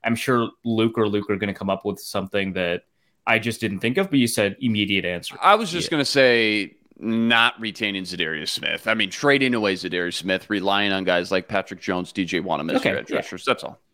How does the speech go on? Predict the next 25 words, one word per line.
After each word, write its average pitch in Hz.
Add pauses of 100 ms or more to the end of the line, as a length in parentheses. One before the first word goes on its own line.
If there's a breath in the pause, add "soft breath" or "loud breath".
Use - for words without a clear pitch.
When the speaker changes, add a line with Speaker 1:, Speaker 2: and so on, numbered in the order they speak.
(120)
Speaker 2:
Zadarius 101
Smith. -
Speaker 1:
I -
get 87
it. - (920)
Speaker 3:
Trying 151
to 143
think 143
like 127
a 120
national 113
person, 107
which 95
is 104
probably 107
gonna 104
be 98
super 101
fantasy 95
brained. 87
I'll 95
go 95
with 95
Alexander 92
Madison. 76